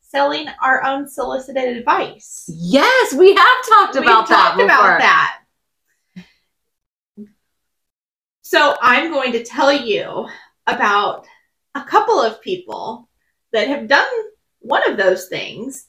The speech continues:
Speaker 2: Okay.
Speaker 1: for their career throughout their life.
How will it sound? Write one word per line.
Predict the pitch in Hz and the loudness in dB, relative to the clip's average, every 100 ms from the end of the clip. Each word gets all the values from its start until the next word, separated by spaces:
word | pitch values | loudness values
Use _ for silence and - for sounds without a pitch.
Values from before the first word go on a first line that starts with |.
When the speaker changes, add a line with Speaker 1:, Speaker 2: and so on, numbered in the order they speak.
| - | -12
Speaker 2:
Okay. | 190 196 208 214 339 | -10 -6 -4 -2 -2
Speaker 1:
for | 269 254 | 2 2
their | 269 269 | 4 0
career | - 330 349 440 - - 240 247 _ _ _ _ _ _ | 0 -2 2 4 2 -4 -8 -14 _ _ _ _ _ _
throughout | 240 269 | -8 -6
their | 349 480 | -4 -4
life. | 539 - | -4 -6